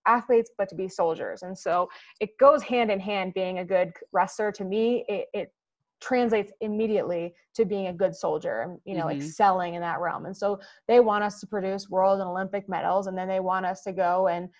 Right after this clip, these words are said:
Speaker 1: when we go to our military schools, they want us to excel there as well. So into, instead of, like, just getting paid to wrestle, we have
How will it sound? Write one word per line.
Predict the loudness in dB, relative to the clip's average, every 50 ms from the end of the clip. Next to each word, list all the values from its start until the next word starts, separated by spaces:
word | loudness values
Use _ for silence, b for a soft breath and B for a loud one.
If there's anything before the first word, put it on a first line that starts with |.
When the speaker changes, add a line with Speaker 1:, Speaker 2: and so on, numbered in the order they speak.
| b b b b _
Speaker 1:
when | -4 -2
we | -2 -2 0
go | 0 0 0
to | 2 2
our | 2 2
military | 2 0 -2 -2 -2 -4 -4 -6
schools, | -6 -8 -8 -6 -4 -2 -2 -2
they | -2 -2
want | -2 -2 -2 -4
us | -4 -8 -10 -10
to | -6 -4 -2 -2 -2 -4
excel | -6 -10 -10 -10 -4 0 0 0 0 0
there | -2 -4 -4 -4
as | -4 -6 -4
well. | -2 -2 0 0 -2 -4 -8 B B B B B B B _ _ _ _ -20
So | 0 4 6 8 10 10 8 8 6 0 -2
into, | 0 0 0 0 0 2 2 2 2 0 -2
instead | -4 -2 2 2 4 6
of, | 6 6 6
like, | 4 4 4 4 0 -4 -12 _ _ _ _ _
just | -6 -6 -6 -4 -4 -4
getting | -4 -4 -4 -4
paid | -4 -4 -4 -2 -4
to | -4 -2
wrestle, | -2 -2 -2 -2 -2 -2 0 0
we | 0 -2 0
have | 2 2 2 0 0